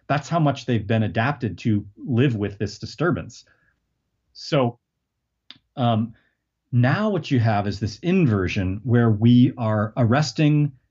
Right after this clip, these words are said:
s-, the disturbance of fires. So, you know, here in the United States, as soon as colonialism happened,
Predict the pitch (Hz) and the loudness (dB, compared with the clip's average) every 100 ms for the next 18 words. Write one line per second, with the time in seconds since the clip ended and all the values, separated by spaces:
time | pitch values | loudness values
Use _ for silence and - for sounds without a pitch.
0 | _ _ _ _ _ - - _ _ 123 | _ _ _ _ _ -20 -20 _ _ -4
1 | 110 113 110 110 107 - _ _ _ - | 2 4 4 2 0 -6 _ _ _ -4
2 | 127 156 156 123 120 117 - 117 110 82 | -2 0 2 2 0 -4 -4 -2 -2 -4
3 | 82 - - _ - 110 110 123 107 120 | -10 -18 -20 _ -4 -2 0 0 0 0
4 | 180 165 127 123 110 - 165 143 123 143 | 2 4 4 2 0 -4 -2 0 -2 -6
5 | 127 208 175 - 139 127 135 131 113 107 | -8 -6 -6 -4 -2 2 2 2 0 -2
6 | 101 101 113 101 | -6 -6 -4 -4